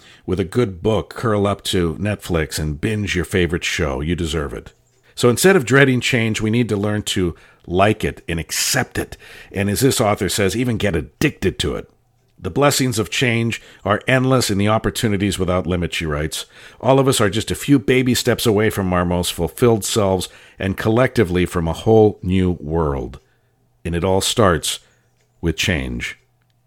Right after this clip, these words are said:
Welcome it. Cherish it. Taste it. Strive for it, my friends. Become addicted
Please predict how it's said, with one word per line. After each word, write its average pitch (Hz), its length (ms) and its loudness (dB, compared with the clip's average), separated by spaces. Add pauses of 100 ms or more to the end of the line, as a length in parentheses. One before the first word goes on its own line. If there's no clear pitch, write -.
(400)
Welcome 98 380 2
it. - 180 -12 (560)
Cherish 107 520 -2
it. - 180 -18
Taste - 540 -6
it. - 200 -10 (520)
Strive 107 460 0
for 80 220 -2
it, 73 80 -6
my 73 140 -6
friends. 76 360 -6
Become - 280 -2
addicted 85 580 -2